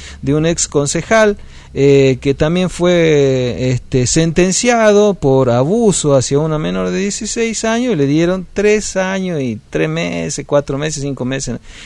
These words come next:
escarcelable totalmente, ¿no? Y el hombre marcha a la casa y así parece que no ha pasado nada, ¿no? Este tipo de cosas muchas veces le duele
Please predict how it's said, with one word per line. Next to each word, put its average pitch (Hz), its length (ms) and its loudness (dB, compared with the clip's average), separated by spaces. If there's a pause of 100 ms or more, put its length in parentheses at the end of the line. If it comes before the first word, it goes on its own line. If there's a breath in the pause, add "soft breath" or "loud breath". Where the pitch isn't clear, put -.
(120 loud breath)
escarcelable 131 920 2
totalmente, 110 840 -4
¿no? 185 200 -4
Y 156 100 -2
el 143 100 0
hombre 147 280 0
marcha 143 340 -2
a 185 40 0
la 190 80 0
casa 226 760 4 (320 loud breath)
y 143 120 4
así 170 220 2
parece 170 380 4
que 135 140 -4
no 151 100 0
ha 160 120 0
pasado 170 600 2
nada, 117 720 0
¿no? 151 240 -6
Este 160 180 -6
tipo 160 300 -4
de 135 120 -2
cosas 175 600 -4 (500 soft breath)
muchas 170 420 0
veces 156 380 2
le 123 160 0
duele 120 600 4